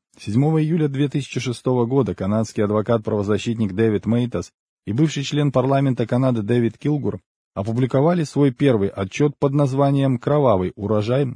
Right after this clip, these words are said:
Последователи Фалуньгун убивают для получения органов». В этом документе приводятся многочисленные доказательства, подтверждающие факт того,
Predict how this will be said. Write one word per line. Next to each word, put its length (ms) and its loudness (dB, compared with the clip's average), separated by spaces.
Последователи 720 -2
Фалуньгун 640 -2
убивают 540 2
для 140 -4
получения 540 -2
органов». 500 -6
В 80 -2
этом 240 2
документе 520 2
приводятся 520 0
многочисленные 720 2
доказательства, 800 -2
подтверждающие 840 0
факт 320 0
того, 380 0